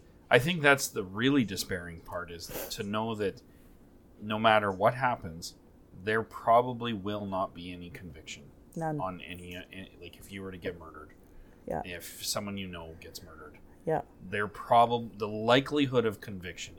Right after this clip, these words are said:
Speaker 1: is so low.
Speaker 2: So low.
Speaker 1: That it's, like, to expect a conviction is ridiculous.
Speaker 2: Well, and I just seen
Speaker 1: Like
Speaker 2: the family of, uh, there was this, there was this guy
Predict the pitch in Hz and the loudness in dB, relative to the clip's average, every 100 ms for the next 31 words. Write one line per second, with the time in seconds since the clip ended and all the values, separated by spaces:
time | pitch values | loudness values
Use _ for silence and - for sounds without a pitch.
0 | 82 - - 107 120 120 92 - - - | -10 -4 0 2 2 2 0 -2 -12 -20
1 | - - 190 170 156 151 - - 120 117 | -16 -2 2 2 2 -2 -2 2 4 4
2 | 101 - - 117 110 - 110 95 - - | 2 -2 -2 2 2 2 -4 -2 -2 0
3 | - 127 - 143 151 147 147 - 156 110 | 6 6 4 -8 -6 -2 -2 -2 -8 -6
4 | 110 95 95 85 - - - - - 226 | -6 -6 -8 -12 -14 -16 -14 -14 -2 4
5 | 220 196 196 202 214 - 190 180 156 151 | 6 6 4 2 -2 -2 -2 0 2 2
6 | 135 - - - - - - 123 165 160 | 2 -4 -16 -20 -20 -4 4 6 6 4
7 | 151 139 135 127 127 123 - - - 165 | 4 4 4 2 2 2 0 -8 -2 2
8 | 160 156 147 - 117 - - - - - | 4 4 0 -2 -12 -16 -20 -12 -12 -10
9 | - 160 151 151 135 - 139 131 | -2 0 0 0 -2 4 4 4